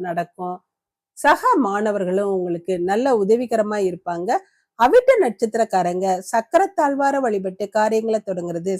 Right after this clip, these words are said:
சிறப்பா முடியும். பெரிய மனிதர்களோட ஆதரவும் உதவியும் இன்னைக்கு அதிகமா இருக்குங்க. சிலர் திடீர் பிரயாணங்கள் செய்யக்கூடும். அந்த பிரயாணங்கள் உங்களுக்கு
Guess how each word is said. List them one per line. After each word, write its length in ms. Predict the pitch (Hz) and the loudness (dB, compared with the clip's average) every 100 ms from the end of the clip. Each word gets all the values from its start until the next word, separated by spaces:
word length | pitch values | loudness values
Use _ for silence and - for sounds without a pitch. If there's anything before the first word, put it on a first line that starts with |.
| - | -8
சிறப்பா 340 | 165 165 185 175 | -10 -6 -4 -4
முடியும். 380 | 165 170 254 381 _ _ _ - | -6 -6 -6 -8 _ _ _ 0
பெரிய 240 | 320 415 523 311 | 4 6 6 4
மனிதர்களோட 640 | 214 208 202 196 190 185 196 175 - 202 | 0 0 0 0 0 2 0 0 0 4
ஆதரவும் 500 | 269 320 302 294 285 | 4 4 0 0 -4
உதவியும் 460 | 196 190 196 202 185 | -4 -4 -2 -2 -2
இன்னைக்கு 300 | 180 - 190 180 | -4 -2 -4 -4
அதிகமா 480 | - 185 220 214 208 214 175 | -6 -4 -2 -2 -2 -2 -4
இருக்குங்க. 440 | 170 - 170 170 175 175 _ _ _ | -6 -8 -6 -4 -4 -6 _ _ _
சிலர் 320 | - 220 202 - | 0 4 4 2
திடீர் 380 | 262 247 302 330 - | -6 0 2 0 0
பிரயாணங்கள் 680 | 220 262 294 285 247 220 208 - - | 2 4 2 0 2 2 2 -2 -4
செய்யக்கூடும். 680 | 196 196 190 180 175 185 190 - _ | -2 -2 -2 -4 -2 -2 -4 -10 _
அந்த 280 | - 226 254 254 | -6 0 0 0
பிரயாணங்கள் 600 | - 226 269 311 285 254 247 | 2 2 2 -2 -2 -2 0
உங்களுக்கு 460 | 202 180 175 196 | 0 -2 -2 -2